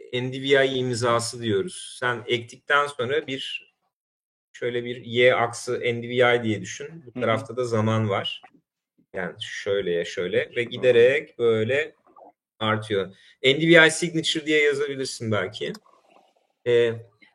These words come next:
Speaker 1: o bitkinin, her bitkinin bir kendine has N D V I imzası var. E, ne derler? Atıyorum işte, e,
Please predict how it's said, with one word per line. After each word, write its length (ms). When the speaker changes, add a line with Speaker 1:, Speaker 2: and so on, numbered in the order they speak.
Speaker 1:
o 200
bitkinin, 540
her 320
bitkinin 420
bir 220
kendine 440
has 340
N 180
D 80
V 200
I 40
imzası 600
var. 480
E, 60
ne 140
derler? 440
Atıyorum 400
işte, 540
e, 300